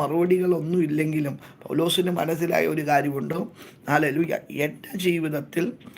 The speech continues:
ദൈവമറിയാതെ ഒന്നും സംഭവിക്കുന്നില്ല." സ്തോത്രം. ഇന്ന് എന്നെ കേൾക്കുന്ന പ്രിയപ്പെട്ടവരെ, ഞാൻ അഭിഷേകത്തോടെ നിങ്ങൾക്ക് കൈമാറുന്നു. ദൈവമറിയാതെ എൻ്റെയും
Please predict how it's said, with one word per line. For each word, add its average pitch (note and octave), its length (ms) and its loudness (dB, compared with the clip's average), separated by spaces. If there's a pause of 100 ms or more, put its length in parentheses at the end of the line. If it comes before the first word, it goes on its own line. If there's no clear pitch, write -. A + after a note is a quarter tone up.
(320)
ദൈവമറിയാതെ D#3+ 1000 4 (180)
ഒന്നും D#3 320 2 (180)
സംഭവിക്കുന്നില്ല." C#3 680 -2 (1800)
സ്തോത്രം. - 420 -8 (1160)
ഇന്ന് C#3+ 200 0 (120)
എന്നെ D3 220 -2
കേൾക്കുന്ന C#3+ 480 -6
പ്രിയപ്പെട്ടവരെ, C#3+ 720 -2 (520)
ഞാൻ C#3 160 -6
അഭിഷേകത്തോടെ D#3 720 -2
നിങ്ങൾക്ക് D3 400 -6
കൈമാറുന്നു. C#3 540 -2 (640)
ദൈവമറിയാതെ F3 920 2 (2750)
എൻ്റെയും F3+ 600 6